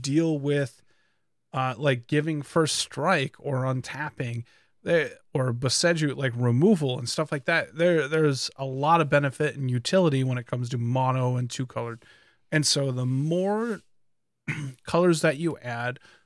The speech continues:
the more you should be conscious of being able to s-, like, cast your spells. And even, even there, I would suggest, like, if you're in a five color deck,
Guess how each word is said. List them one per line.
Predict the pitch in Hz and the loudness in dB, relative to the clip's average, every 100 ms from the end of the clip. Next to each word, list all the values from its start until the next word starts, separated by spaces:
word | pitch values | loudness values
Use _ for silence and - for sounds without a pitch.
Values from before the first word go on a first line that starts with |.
| _ | _
the | 147 147 | -4 -2
more | 143 139 143 143 147 151 147 | -2 -6 -2 -2 0 0 0
you | 139 139 | -2 -2
should | 135 147 123 | 0 -2 -2
be | 143 135 135 131 127 _ _ _ _ _ _ _ _ _ - | -2 0 0 -2 -4 _ _ _ _ _ _ _ _ _ -8
conscious | - - 165 160 135 120 - | -6 0 -2 0 -2 -2 -2
of | 143 120 | -4 -2
being | 139 135 131 | -2 -2 -2
able | 131 131 | -4 -4
to | 127 | -4
s-, | - - _ _ - | -4 -8 _ _ -12
like, | 143 123 - | -10 -8 -6
cast | 139 123 - | -4 -4 -6
your | 135 | -8
spells. | 120 - 147 120 - - - _ _ _ _ _ _ _ _ _ - | -8 -4 -2 -2 -6 -18 -18 _ _ _ _ _ _ _ _ _ -6
And | 151 - | -6 -6
even, | 196 214 202 180 165 - | -4 -2 0 -2 -4 -6
even | 165 160 151 123 | -2 0 0 -2
there, | 143 208 202 151 139 | -2 0 0 -2 2
I | 156 | 2
would | 151 139 | 4 0
suggest, | - 127 135 123 - 139 | -2 -4 -2 -2 -2 -4
like, | 120 - - | -6 -6 0
if | 170 - | 0 0
you're | 151 202 202 | 0 0 0
in | |
a | 127 | -2
five | - 170 185 160 | -2 0 2 0
color | - 151 | -2 -2
deck, | 127 185 165 - | 0 -2 -2 -4